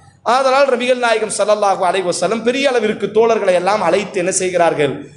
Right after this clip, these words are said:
விருந்துக்கு ஏற்பாடு செய்கிறார்கள். அப்படி விருந்துக்கு பொதுவாக அழைப்பு கொடுத்து விட்டு ரசூலுல்லாஹ் வீட்டுக்கு வந்து விட்டார்கள்.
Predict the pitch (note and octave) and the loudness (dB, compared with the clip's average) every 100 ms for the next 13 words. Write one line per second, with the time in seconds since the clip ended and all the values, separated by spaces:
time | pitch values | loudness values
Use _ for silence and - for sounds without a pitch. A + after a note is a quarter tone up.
0 | - F3+ C#4 D4 A#3+ B3 A#3 A3 A3+ G#3 | -8 0 2 2 0 0 0 0 0 0
1 | F#3 - E3 D#3+ C#3 B2 A2 - - - | 0 -2 -2 0 0 -2 -8 -12 -20 -20
2 | - G3 A3+ A#3+ A3 C#4+ E4 D#4+ D#4+ C4 | -6 -4 0 0 0 -2 0 0 -2 0
3 | A#3 C#4 C#4 C#4 B3+ G3+ C4+ B3 C#4 A#3+ | 0 2 2 2 2 2 0 -4 -4 -4
4 | - G#3+ G3 C4+ A3+ A#3 A#3 A3+ F#3+ A#3+ | -4 -6 -4 0 0 0 -2 0 0 -2
5 | A#3 G3+ F#3+ F3 D#3+ D3+ C3+ C3+ B2+ B2+ | -2 0 0 0 -2 0 0 2 0 -2